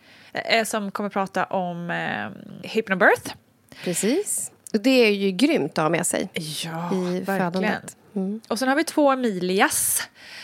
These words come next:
Speaker 1: Emilior heter det kanske.
Speaker 2: Mm.
Speaker 1: En som kommer köra fantastisk yoga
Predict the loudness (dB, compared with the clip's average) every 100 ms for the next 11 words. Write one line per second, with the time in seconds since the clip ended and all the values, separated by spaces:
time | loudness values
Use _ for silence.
0 | -20 -20 _ -2 0 0 0 2 2 0
1 | -2 -4 -4 0 0 0 0 2 2 0
2 | 0 -2 -2 -4 -2 0 0 0 0 2
3 | 0 -2 -4 -4 -4 -4 -4 -6 -2 0
4 | 2 2 4 2